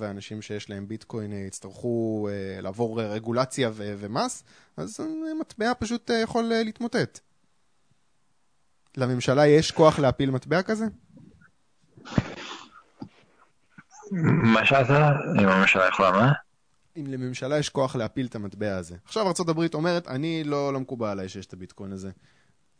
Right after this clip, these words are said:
Speaker 1: הם יכולים
Speaker 2: אה,
Speaker 1: להפיל אותו?
Speaker 2: כן, אני יכולה להגיד, כל מי שנתפס, אה, סוחר בביטקוין, אה, נראה בו ובמשפחתו.
Speaker 1: לא, אני מתכוון, אה, ד-,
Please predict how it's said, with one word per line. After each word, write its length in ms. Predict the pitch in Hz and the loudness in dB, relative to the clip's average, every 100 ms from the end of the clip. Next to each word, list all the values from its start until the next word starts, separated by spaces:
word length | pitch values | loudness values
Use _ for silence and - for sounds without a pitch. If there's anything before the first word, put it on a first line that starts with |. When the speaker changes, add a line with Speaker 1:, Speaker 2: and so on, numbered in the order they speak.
| _ _ _ _ - | _ _ _ _ -10
Speaker 1:
הם 120 | 113 | -6
יכולים 220 | - 92 | 2 6
Speaker 2:
אה, 100 | 87 | 6
Speaker 1:
להפיל 300 | 85 87 87 | 6 6 4
אותו? 120 | 208 | 4
Speaker 2:
כן, 60 | 180 | 4
אני 120 | 175 | 4
יכולה 220 | 101 95 104 | 2 2 2
להגיד, 280 | 120 135 95 | 2 0 0
כל 220 | - 107 | 0 4
מי 140 | 107 107 | 6 4
שנתפס, 1120 | - 104 95 95 92 87 85 - 101 90 - | 4 4 4 6 4 4 -2 2 4 4 4
אה, 160 | 101 92 | 6 6
סוחר 400 | - - 95 95 | 2 4 6 8
בביטקוין, 460 | 90 - - 76 78 | 6 4 2 2 4
אה, 280 | 90 85 80 90 | 4 6 4 4
נראה 240 | 92 98 123 | 4 6 4
בו 240 | 117 117 98 92 | 6 4 4 0
ובמשפחתו. 580 | 98 - - - 87 - _ - 185 | 2 2 2 2 -2 -2 _ -18 -6
Speaker 1:
לא, 280 | 151 87 | -2 -2
אני 80 | 104 | -6
מתכוון, 500 | 143 - 202 233 226 | -6 -2 2 2 4
אה, 340 | 214 202 190 185 | 6 6 6 4
ד-, 200 | 165 | 0